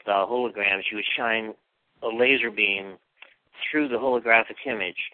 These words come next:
and that would light it up and make it seem real. You'd, you'd be able to see it. Uh, what lights up our holographic dream here in the world is the power of belief, uh, the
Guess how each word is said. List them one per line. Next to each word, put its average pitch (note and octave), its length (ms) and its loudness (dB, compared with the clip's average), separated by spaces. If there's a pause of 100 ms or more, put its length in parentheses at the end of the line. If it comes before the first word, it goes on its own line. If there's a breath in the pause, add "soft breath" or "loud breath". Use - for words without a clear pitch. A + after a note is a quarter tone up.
(960)
and A#2+ 100 -4
that B2 100 4
would B2 100 2
light A2+ 260 4
it G#2+ 120 -2
up G#2 200 4
and F#2+ 100 -8
make G#2+ 180 0
it - 160 -18
seem G#2 180 -10
real. G2 340 -2
You'd, F#2 180 -12 (100)
you'd G#2+ 160 -18
be G2+ 80 -10
able F#2+ 100 -8
to F#2+ 60 -12 (140)
see G#2 180 -2
it. F2+ 100 -12 (1080 loud breath)
Uh, G2+ 440 2 (420)
what C3+ 240 2
lights D3 380 2
up A#2+ 200 6
our C#3 260 6
holographic A2 720 2 (420)
dream B2+ 360 4
here F#2 360 -4 (120)
in A#2+ 120 -14
the G2+ 80 -10
world G2+ 500 0 (840 loud breath)
is A#2+ 180 -4
the - 220 -20
power A#2+ 320 6
of G2 100 -10
belief, G#2 340 -2 (1120)
uh, G2 220 -2
the F#2+ 60 -8